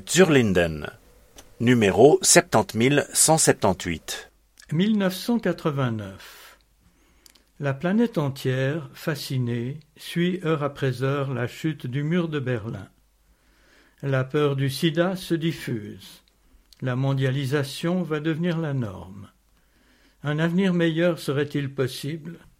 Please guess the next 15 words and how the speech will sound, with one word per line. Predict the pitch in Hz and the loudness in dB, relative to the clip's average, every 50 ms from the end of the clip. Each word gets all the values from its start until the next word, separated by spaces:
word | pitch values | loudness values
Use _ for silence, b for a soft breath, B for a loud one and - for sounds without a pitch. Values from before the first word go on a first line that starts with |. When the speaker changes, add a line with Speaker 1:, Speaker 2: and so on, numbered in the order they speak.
| _ _ _ _ _ _ _ _ _ _ | _ _ _ _ _ _ _ _ _ _
Speaker 2:
La | - 139 139 139 | -2 -2 -2 0
guerre | 147 165 175 160 139 | 2 2 2 2 0
du | 135 139 | -2 -2
Golfe | 131 127 147 160 185 190 180 - 143 | 0 2 2 2 2 0 0 0 0
va | 135 123 110 127 123 | 0 2 0 -2 -2
très | - - - 156 156 | -4 -2 0 0 2
vite | 143 - - - - | 2 0 -2 -2 -4
confirmer | - 151 135 - - 147 135 117 127 139 151 160 | -2 -2 -2 -2 -2 -2 -2 0 0 0 0 0
que | 151 - | 0 0
le | 127 127 123 | -2 0 0
Nouveau | 123 131 147 147 127 123 117 | 0 -2 -2 -4 -4 -4 -4
Monde | 117 123 131 139 147 147 | -2 -2 -2 -2 -2 -2
ressemble | 135 131 147 147 143 - - 180 190 185 170 170 | 0 2 2 0 0 -2 0 2 2 4 2 2
à | 170 | 2
l'ancien. | 160 160 151 143 131 - - - - 117 110 113 | 0 0 -2 -2 -4 -6 -10 -10 -10 -10 -10 -10